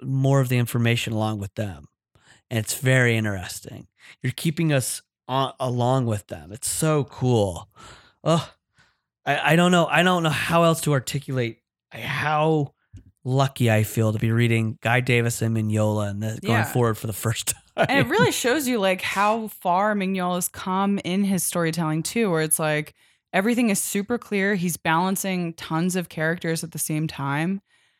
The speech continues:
Speaker 2: And
Speaker 1: And Scott Allen must be
Speaker 2: and
Speaker 1: helping. Like, maybe this is a good time to put in the, bring back the curse
Speaker 2: Yeah.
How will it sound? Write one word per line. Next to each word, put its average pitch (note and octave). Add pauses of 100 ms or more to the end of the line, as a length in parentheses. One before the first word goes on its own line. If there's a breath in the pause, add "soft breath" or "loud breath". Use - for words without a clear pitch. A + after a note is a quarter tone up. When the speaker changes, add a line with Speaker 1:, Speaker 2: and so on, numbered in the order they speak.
(300)
Speaker 2:
And E3
Speaker 1:
And D#3
Scott D#3+
Allen D3
must C#3
be -
Speaker 2:
and A#2
Speaker 1:
helping. C3+
Like, A2
maybe A2
this B2
is B2
a A#2+
good A2+
time B2
to B2
put B2
in A#2+
the, A#2+
bring A#2+
back A#2 (400 loud breath)
the B2
curse B2+
Speaker 2:
Yeah. F3+